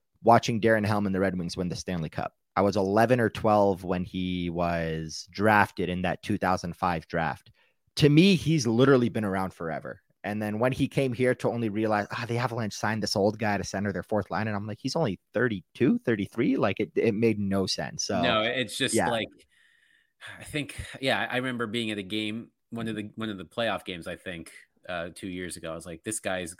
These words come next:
Speaker 2: like, I wanted to say, "How old is Darren Helm?" And I was like, "He's gotta be forty." And it was, he's like,
Speaker 1: <laughs>
Speaker 2: "Thirty-four." I'm like, "That's impossible." Like,
Speaker 1: The
Speaker 2: that's
Speaker 1: funny,
Speaker 2: just
Speaker 1: yeah, the funny thing is, it's because he was,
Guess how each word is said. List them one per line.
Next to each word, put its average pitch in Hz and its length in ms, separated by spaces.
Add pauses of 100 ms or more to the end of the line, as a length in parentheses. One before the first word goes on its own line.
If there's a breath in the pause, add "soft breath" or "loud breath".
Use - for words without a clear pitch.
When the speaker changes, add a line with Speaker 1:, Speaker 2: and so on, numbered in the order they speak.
Speaker 2:
like, 98 160
I 110 120
wanted 123 260
to - 80
say, - 40
"How 302 140
old 269 160
is 131 120
Darren 107 340
Helm?" - 240
And 82 80
I 98 40
was 95 80
like, 101 120
"He's 139 120
gotta 127 220
be 101 140
forty." - 380
And 104 80
it 101 40
was, 90 80
he's 95 140
like, 85 140
Speaker 1:
<laughs> - 180
Speaker 2:
"Thirty-four." 117 560
I'm 98 80
like, 87 160
"That's 107 260
impossible." - 600
Like, 107 100
Speaker 1:
The 143 60
Speaker 2:
that's 120 60
Speaker 1:
funny, 190 220
Speaker 2:
just - 140
Speaker 1:
yeah, 120 320
the - 160
funny 202 200
thing 190 180
is, 190 140
it's 139 120
because 135 340
he 139 140
was, 127 300